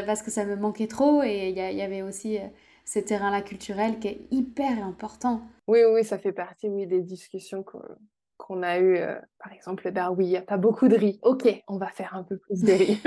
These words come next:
Speaker 2: <laughs> Tout simplement. Et finalement, moi aussi, en ayant habité trois ans, euh, au Japon, j'étais vraiment habituée aussi à, à ce type, euh,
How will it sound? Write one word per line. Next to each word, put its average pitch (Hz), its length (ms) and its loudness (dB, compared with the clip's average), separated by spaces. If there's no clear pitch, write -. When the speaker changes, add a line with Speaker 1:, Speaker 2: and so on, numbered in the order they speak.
Speaker 2:
<laughs> - 500 -8
Tout 269 120 8
simplement. 254 540 6
Et 240 180 4
finalement, 254 480 -2
moi 247 160 -2
aussi, 220 320 -4
en 226 160 -4
ayant 208 200 -2
habité 208 380 -6
trois 208 380 -2
ans, 226 240 -2
euh, 190 220 -4
au 214 100 4
Japon, 208 500 0
j'étais 214 300 2
vraiment 202 360 -2
habituée 190 500 -8
aussi 196 360 -6
à, 190 340 -8
à 190 100 -10
ce - 120 -6
type, 208 380 -8
euh, - 460 -4